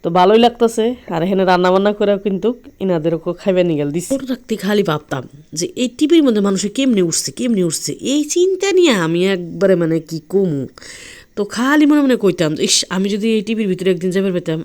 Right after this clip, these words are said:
আমি ছোট থাকতে তামাম কিন্তু গান দেখছি, ড্যান্স দেখছি, সিনেমা দেখছি, অনেক ভক্ত ছিলাম টিভির। তো বড় হয়ে কিন্তু কিনে ভক্ত সব কিছু শেষ। তো এই যে লাস্ট টাইম আমি কিন্তু টিভির পর্দায় আমার নিজেকে নিজে আমি দেখতে পাইতেছি, এটা যে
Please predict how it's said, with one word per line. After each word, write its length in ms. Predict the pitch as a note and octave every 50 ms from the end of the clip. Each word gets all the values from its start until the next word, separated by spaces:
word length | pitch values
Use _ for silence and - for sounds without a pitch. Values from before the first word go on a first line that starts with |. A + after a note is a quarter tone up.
| -
আমি 180 | - A3 A#3 A#3
ছোট 220 | - - C4+ C4
থাকতে 320 | C4 B3+ A3 - - F#3 F3 - -
তামাম 520 | F3 F#3 F#3 F3+ F3+ F#3+ G#3+ A#3 A#3+ B3
কিন্তু 280 | A#3 B3 A3 G#3+ G#3+ F#3+
গান 360 | D#3+ E3 E3 D#3+ D#3+ D#3 D#3
দেখছি, 520 | D#3+ D#3+ D#3+ - - - D3+ D3+ D3 C#3+
ড্যান্স 380 | C#3 D3 D#3 D3+ D#3 D#3 D3+ -
দেখছি, 300 | - D3+ D3 - - D3
সিনেমা 400 | C#3+ - D#3 C#3+ C#3+ C#3 D3 D3
দেখছি, 300 | C#3+ D3 C#3 - - D#3 - - - - - - - - - - -
অনেক 260 | G#3+ A3+ A#3 A3+ D#3+
ভক্ত 280 | F3 E3 - - -
ছিলাম 280 | F3 D#3+ - C#3+ C3+ C3 - - _ _ _ _
টিভির। 280 | - F#3 D3+ D3 C3 - - - _ _ _ - - - - - - - - _ -
তো 280 | - G#3 G3 F3+ - - - _ _ _ _ _ - G#3+ G3
বড় 200 | G#3+ A3 A3 G#3
হয়ে 200 | F#3+ F3+ F3+ F3+
কিন্তু 200 | G3 F#3+ F#3+ F3+
কিনে 220 | E3+ E3+ E3+ F3
ভক্ত 320 | E3 D#3 D#3+ D#3 - -
সব 200 | F3 - - D#3+
কিছু 260 | D3 - E3 D3+ E3 D3+
শেষ। 340 | - D#3 D3 D#3 E3 - -
তো 80 | - F#3
এই 120 | F#3 G3
যে 80 | G3+ G#3+
লাস্ট 340 | F#3+ F3+ F3+ F#3 F3+ - -
টাইম 200 | A3 A3 G#3 G#3
আমি 160 | F#3+ F3+ F3+
কিন্তু 180 | F#3 F3+ - - _
টিভির 260 | - C4+ B3+ D4 C#4 C4
পর্দায় 300 | - C4+ A#3 G#3+ G3 F3
আমার 160 | D#3 E3 E3+
নিজেকে 340 | F3 F#3+ F#3 F#3+ F3+ D#3+ D#3+
নিজে 220 | D#3 F3 E3+ F#3
আমি 120 | E3 D#3
দেখতে 220 | D3+ E3 E3 - D#3
পাইতেছি, 340 | C#3 C3+ C#3 D#3 E3 F#3 F3 - - -
এটা 220 | - F#3 F#3+ G3 F#3+
যে 80 | G#3